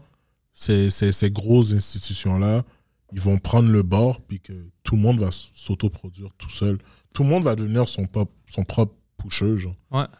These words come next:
Speaker 1: Tu sais, c'est comme, <laughs> en plus, euh, hier, hier, je parlais avec un,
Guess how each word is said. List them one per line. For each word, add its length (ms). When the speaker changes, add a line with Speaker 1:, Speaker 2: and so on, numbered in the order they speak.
Speaker 1:
Tu 100
sais, 100
c'est 180
comme, 360
<laughs> 60
en 100
plus, 400
euh, 260
hier, 300
hier, 220
je 80
parlais 260
avec 320
un, 200